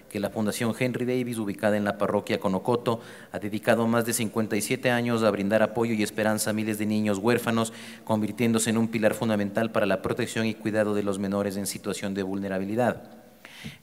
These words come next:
Que a lo largo de su trayectoria la Fundación ha desarrollado programas de asistencia integral, educación, alimentación y cuidado emocional,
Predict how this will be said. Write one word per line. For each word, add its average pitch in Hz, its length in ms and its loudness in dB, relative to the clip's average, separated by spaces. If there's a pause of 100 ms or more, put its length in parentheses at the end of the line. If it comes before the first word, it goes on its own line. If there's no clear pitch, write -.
(120)
Que 101 120 0
a - 20 2
lo 92 60 2
largo 101 280 4
de 101 60 2
su 110 140 2
trayectoria 127 600 2
la 113 120 2
Fundación 101 500 -4
ha - 20 0
desarrollado 95 600 0
programas 98 600 2
de 101 60 0
asistencia 101 480 -4
integral, 104 520 2 (320)
educación, 113 680 0
alimentación 101 760 0
y 107 100 -6
cuidado 98 400 0
emocional, 95 640 -2